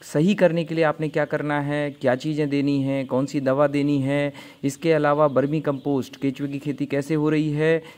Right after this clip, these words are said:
ये भी मैं आपको अगले पार्ट में बताऊंगा। और इसके अलावा एक महत्वपूर्ण बात और है, जो पर्दे आपके पोल्ट्री फार्म में लगे हैं, वो automatic पर्दे कैसे लगाए जाते हैं, कहाँ से मंगाने हैं, ये आपको बताऊंगा। और इसी फार्म पर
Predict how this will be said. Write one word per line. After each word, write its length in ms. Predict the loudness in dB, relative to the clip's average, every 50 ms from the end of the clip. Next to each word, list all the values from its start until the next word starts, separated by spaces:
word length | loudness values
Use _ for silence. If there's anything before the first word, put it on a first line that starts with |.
| -18 _ 2
ये 100 | 2 4
भी 120 | 4 2
मैं 120 | 0 0 -2
आपको 240 | -2 0 0 0 0
अगले 140 | 0 -2
पार्ट 240 | 0 2 2 2 2
में 120 | 0 -2 -2
बताऊंगा। 640 | 0 0 0 0 0 2 2 4 4 4 4 0 -4 -12 -20 -8 0
और 160 | 0 2 2
इसके 220 | 2 -2 -2 0 2
अलावा 260 | 4 4 4 2 2
एक 120 | 0 0
महत्वपूर्ण 460 | 0 -2 -2 -2 -4 -6 -4 -4 0 0
बात 220 | 0 0 0 -2
और 320 | -2 2 4 4 6 4
है, 420 | 2 0 -2 0 0 0 0 -2 -4 -8 -20 -20 _ -4
जो 80 | -4 -4
पर्दे 380 | 2 2 2 2 4 4 4
आपके 280 | 4 4 2 -2 -6 -4
पोल्ट्री 280 | -2 -2 -2 -2 -2
फार्म 220 | -4 -2 -2 -2 0
में 120 | 0 -2
लगे 260 | -2 -2 -2 0 -2
हैं, 360 | -2 -2 -2 -4 -4 -4 -6 -8 -12 -20 -20 -10 -8
वो 520 | -4 0 2 4 4 4 4 2 0 -4 -8 -14 -20 -20 -20 -20 _ 0 0
automatic 600 | 2 2 2 0 2 2 0 0 -2 -8 0 2
पर्दे 260 | 2 2 2 0 -2
कैसे 320 | 0 0 -2 0 0 2
लगाए 300 | 2 4 4 4 4 4
जाते 280 | 4 2 0 0 0 -2
हैं, 120 | -2 0
कहाँ 260 | 0 0 0 0 -2
से 140 | -2 0 0
मंगाने 380 | 0 0 0 0 -2 0 0 -2
हैं, 200 | -2 -2 -2 -4
ये 200 | -2 0 2 2
आपको 240 | 2 2 0 -2 -2
बताऊंगा। 500 | -2 0 0 0 0 2 2 2 4 4
और 180 | 4 2 2
इसी 280 | 0 -4 -2 0 -2 -2
फार्म 380 | 0 2 4 4 4 4 2
पर 260 | 0 2 2 2 2